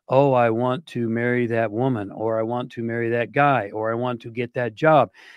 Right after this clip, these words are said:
And then you get it and you're like, "Oh my God, <laughs> I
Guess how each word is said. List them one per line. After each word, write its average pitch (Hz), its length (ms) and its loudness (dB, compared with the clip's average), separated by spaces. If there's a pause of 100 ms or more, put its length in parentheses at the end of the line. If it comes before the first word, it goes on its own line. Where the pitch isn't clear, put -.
(180)
And 135 200 -2
then 170 320 4
you 143 140 2
get 175 240 6
it 156 320 4
and 143 120 -2
you're 139 120 0
like, 135 260 0
"Oh 139 140 2
my 135 160 2
God, 120 420 2
<laughs> - 180 -8
I 147 180 2